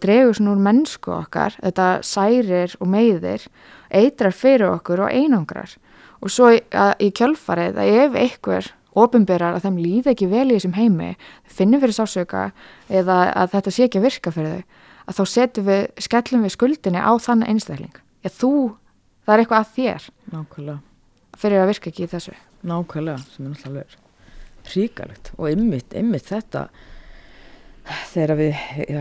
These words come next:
Speaker 2: kannski margir heyrt þetta orðatiltæki mjög reglulega, það er ekki hægt að hjálpa fólki sem vill ekki hjálpa sér sjálft, eitthvað svona. Og þá oftast við um þegar að, það er mjög oft þannig að ef fólk vill ekki þiggja hjálpina sem við viljum að þiggi,
Speaker 1: Mm.
Speaker 2: að, að þá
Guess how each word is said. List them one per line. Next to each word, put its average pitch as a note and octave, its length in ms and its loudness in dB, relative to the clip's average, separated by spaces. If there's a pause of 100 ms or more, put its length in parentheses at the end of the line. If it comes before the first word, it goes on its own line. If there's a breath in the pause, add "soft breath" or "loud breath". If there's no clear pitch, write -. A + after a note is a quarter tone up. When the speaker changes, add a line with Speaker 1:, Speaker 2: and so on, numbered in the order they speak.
(120)
Speaker 2:
kannski - 220 -12
margir D3+ 260 -8
heyrt F#3 220 -2
þetta E3 240 0
orðatiltæki F3 640 -2
mjög E3 160 0
reglulega, C3+ 480 -4
það D3 140 -4
er D3 80 -12
ekki D3+ 80 -8
hægt C#3+ 100 -8
að C#3 80 -4
hjálpa F3 240 -4
fólki G#3 320 -6
sem D3 140 -4
vill G3+ 80 -6
ekki D3 240 -6
hjálpa F#3+ 260 -4
sér B2+ 80 -10
sjálft, - 400 -2
eitthvað C#3+ 220 -12
svona. G#3 160 0 (340 loud breath)
Og - 160 -8
þá F3+ 140 0
oftast G#3 500 0
við A3+ 220 0
um D3+ 80 -2
þegar E3 240 -2
að, - 240 -14 (220 soft breath)
það E3+ 120 -8
er D#3 140 -2
mjög G3+ 180 0
oft G3+ 160 -6
þannig G3 320 -2
að D3 140 -4
ef D3 100 -6
fólk G3 240 -2
vill D#3 80 -6
ekki D3+ 160 -6
þiggja F#3+ 380 -4
hjálpina F#3+ 420 -2
sem D3+ 240 -4
við G3+ 320 0
viljum A3+ 320 0
að G#3+ 140 -2
þiggi, A3 280 -4 (360 soft breath)
Speaker 1:
Mm. F3+ 260 -4
Speaker 2:
að, E3 220 2
að E3+ 100 -2
þá G3 100 0